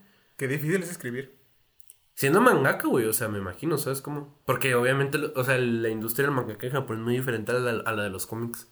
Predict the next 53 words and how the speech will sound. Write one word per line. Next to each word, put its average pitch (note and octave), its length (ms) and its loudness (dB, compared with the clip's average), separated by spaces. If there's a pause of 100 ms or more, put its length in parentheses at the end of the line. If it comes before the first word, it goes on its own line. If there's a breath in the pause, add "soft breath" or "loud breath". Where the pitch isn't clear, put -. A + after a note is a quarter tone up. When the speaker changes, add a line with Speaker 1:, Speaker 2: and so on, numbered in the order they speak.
(160)
Speaker 1:
Ujú. D3+ 280 -6 (400 loud breath)
Speaker 2:
Pero, A#2 240 2
o A2 60 0
sea, G#2 680 -2 (960)
mucha C#3+ 200 0
gente C#3+ 220 2
empezó B2+ 240 -2
así C3 140 -2
a C#3 100 0
teorizar C3 260 0
un C3+ 80 0
chingo C#3+ 200 2
de C#3+ 60 2
cosas B2+ 220 -2
de D#3 60 4
la C#3+ 140 2
parte A#2+ 240 -4
nueve C#3 200 0
por C3+ 200 0
lo A2+ 280 0
incompleto A#2 760 -2
que - 60 -4
está C3+ 180 -4
la C3 140 0
parte C#3 240 -4
ocho, D3 220 -6
güey. B2+ 120 -8 (640 soft breath)
De C3+ 140 2
que C3+ 120 2
la C3 160 2
parte C#3 320 2
nueve C#3 240 2
va C#3 100 4
a C#3 40 2
ser C3+ 140 0
intercuela, C3+ 600 2
de D#3+ 120 4
que D#3+ 80 -2
va B2 60 4
a B2 40 2
ser C3 120 2
secuela, C#3 380 0
pero B2 120 2
va A2 60 2
a A2 40 0
ser B2+ 180 -4
puro B2+ 180 2
flashback, C#3+ 460 2
como A2+ 380 -2
pinche A#2+ 280 -2
Naruto A#2+ 320 0
de C3 80 2
mierda. B2 380 0